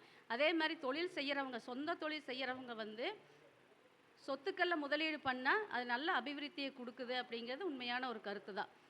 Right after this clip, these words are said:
அப்ப நான்கு, பத்தும் அருமையான ஒரு சொத்துக்கள் வளர்ச்சி ஆகக்கூடிய ஒரு அமைப்பை கொடுக்கும். அதே மாதிரி நான்காம் பாவகம், பதினொன்றாம் பாவகம் அப்படின்னு எடுத்துட்டா,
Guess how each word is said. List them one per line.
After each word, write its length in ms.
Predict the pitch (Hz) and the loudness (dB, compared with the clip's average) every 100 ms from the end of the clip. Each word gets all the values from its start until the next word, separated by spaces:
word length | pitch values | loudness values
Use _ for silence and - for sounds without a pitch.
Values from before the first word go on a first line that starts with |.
| - | -8
அப்ப 200 | 247 302 | -2 0
நான்கு, 520 | 277 247 294 339 359 | 6 6 8 4 0
பத்தும் 320 | 294 262 339 | 0 -2 0
அருமையான 580 | 381 269 262 262 277 285 | 0 0 -2 -2 0 0
ஒரு 280 | 247 285 440 - - - 277 | -2 -4 -6 -8 -20 -12 -6
சொத்துக்கள் 460 | 262 349 339 311 | -4 -4 -2 -2
வளர்ச்சி 460 | 247 254 302 - 330 | 2 2 0 0 2
ஆகக்கூடிய 680 | 269 254 262 240 269 392 392 - - | 2 2 -6 -8 -4 -4 -4 -14 -16
ஒரு 160 | 247 247 | -2 0
அமைப்பை 340 | 240 247 277 277 | 0 -2 -6 -8
கொடுக்கும். 340 | 202 190 - - - - | -8 -8 -10 -14 -20 -8
அதே 220 | 254 320 | 0 2
மாதிரி 260 | 330 330 311 | 2 -2 2
நான்காம் 540 | 262 294 339 339 311 | 4 4 2 0 2
பாவகம், 340 | 277 262 339 403 | 2 2 0 0
பதினொன்றாம் 600 | 247 294 320 311 302 285 | -2 0 -4 0 -2 0
பாவகம் 340 | 269 254 269 | 0 -2 -2
அப்படின்னு 280 | 254 254 247 | -6 -6 -6
எடுத்துட்டா, 280 | 233 233 339 | -6 -2 -2